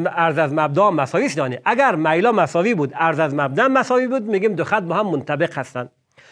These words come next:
و اگر میل‌ها مساوی بود، عرض از مبداها مساوی نبود، می‌گیم دو خط موازی هستند. صحیح است؟ و اگر میل‌ها با هم مساوی نبود، می‌گیم دو خط چی است؟ متقاطع هستند، یعنی همدیگر در یک نقطه قطع می‌کنند.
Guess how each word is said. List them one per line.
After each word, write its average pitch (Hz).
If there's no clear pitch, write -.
و 170
اگر 226
میل‌ها 196
مساوی 226
بود، 202
عرض 175
از 175
مبداها 185
مساوی 170
نبود، 269
می‌گیم 190
دو 160
خط 202
موازی 143
هستند. 139
صحیح 220
است؟ -
و 180
اگر 254
میل‌ها 190
با 175
هم 233
مساوی 175
نبود، 277
می‌گیم 175
دو 160
خط 247
چی 190
است؟ 240
متقاطع 139
هستند، 139
یعنی 175
همدیگر 165
در 185
یک 220
نقطه -
قطع 151
می‌کنند. 120